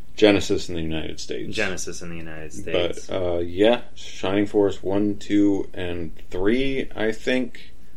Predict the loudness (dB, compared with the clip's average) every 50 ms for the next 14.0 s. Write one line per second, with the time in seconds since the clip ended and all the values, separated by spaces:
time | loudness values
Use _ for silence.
0 | -6 -4 -4 -2 -2 0 2 2 4 4 2 2 0 -2 -4 -4 -2 -2 0 0
1 | 2 0 0 0 2 0 0 2 0 -2 -2 0 4 4 4 4 2 0 -2 -2
2 | -2 -4 -4 -4 -4 -4 -4 -6 -6 -6 -4 -2 0 0 0 0 0 0 0 0
3 | 2 2 0 0 -2 -2 -2 -2 -2 -2 -2 -2 -4 -4 -8 -8 -8 -6 -6 -4
4 | -4 -4 -4 -4 -4 -6 -6 -6 -4 -2 -2 -2 -2 -2 -2 -4 -4 -4 -2 -2
5 | -2 -2 -2 -4 -4 -4 -4 -4 -4 -4 -4 -4 -4 -4 -4 -4 -4 -4 -6 -6
6 | -6 -6 -6 -6 -6 -6 -4 -4 -4 -4 -4 -4 -4 -4 -4 -4 -4 -4 -4 -2
7 | -2 -2 -2 -2 -2 -2 -2 -4 -4 -4 -4 -4 -4 -4 -4 -4 -2 -2 -2 -2
8 | -4 -4 -4 -6 -6 -6 -4 -4 -4 -2 -2 -4 -4 -4 -6 -6 -6 -8 -6 -6
9 | -6 -2 -2 0 0 0 -2 -2 -2 -2 0 0 0 0 0 0 2 2 2 2
10 | 2 2 0 0 -4 -4 -4 -4 -6 -6 -6 -6 -6 -6 -6 -4 -4 -2 -2 -2
11 | -2 -2 -2 -2 -4 -4 -4 -4 -4 -4 -4 -4 -4 -4 -4 -4 -4 -2 0 0
12 | 0 0 -2 -4 -2 -2 -2 -2 -2 0 0 0 0 -2 -2 -2 -2 -2 -2 -2
13 | -2 -4 -4 -4 -4 -4 -4 -4 -4 -4 -4 -2 0 0 0 0 0 -2 -4 -6